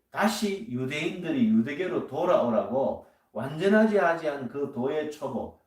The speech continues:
오히려 그 완전한 복음을 도의 초보로 그렇게 폄하하면서 돌아오라고 할 때 이미 돌아간 사람도 있고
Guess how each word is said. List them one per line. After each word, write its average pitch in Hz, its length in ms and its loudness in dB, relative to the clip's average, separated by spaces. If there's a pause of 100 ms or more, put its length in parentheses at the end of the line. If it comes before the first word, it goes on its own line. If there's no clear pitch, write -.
(140)
오히려 214 500 6
그 196 480 4
완전한 196 500 0
복음을 175 440 -4
도의 175 320 -4
초보로 175 640 2 (200)
그렇게 202 560 4
폄하하면서 127 800 -2
돌아오라고 147 500 6
할 113 220 -4
때 143 260 -8 (200)
이미 180 240 0
돌아간 170 440 6
사람도 120 380 -2
있고 156 500 -8